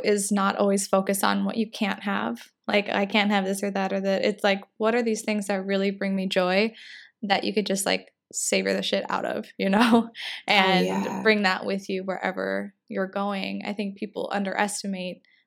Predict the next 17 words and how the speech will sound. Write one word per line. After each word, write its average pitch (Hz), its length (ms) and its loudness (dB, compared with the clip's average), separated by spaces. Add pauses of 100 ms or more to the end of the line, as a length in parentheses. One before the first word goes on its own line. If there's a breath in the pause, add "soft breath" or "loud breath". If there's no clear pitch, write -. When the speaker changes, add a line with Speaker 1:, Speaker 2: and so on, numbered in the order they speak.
(160)
Speaker 1:
the - 60 -12
power - 520 -2
of 185 140 -8
that. - 240 -6 (160)
Like, 202 140 -6
there 220 120 6
is 214 140 2
still 220 260 0
so 208 400 -4
much 196 480 -6 (680 soft breath)
in 220 140 2
this 196 200 -2
world 185 440 -2 (480)
to 208 140 -2
partake 196 500 -4
of. 190 280 -8 (380)
And 190 560 -4